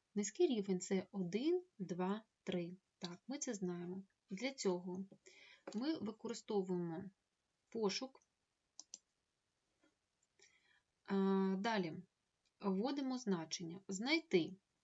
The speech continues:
один». У полі зі списком пошуку у значенні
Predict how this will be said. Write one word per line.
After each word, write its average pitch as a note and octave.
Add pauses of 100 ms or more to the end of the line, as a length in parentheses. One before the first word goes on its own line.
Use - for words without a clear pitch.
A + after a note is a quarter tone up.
(880)
один». G#3 (1800)
У G3+
полі D4+
зі A3+
списком A3+
пошуку F#3
у -
значенні F#3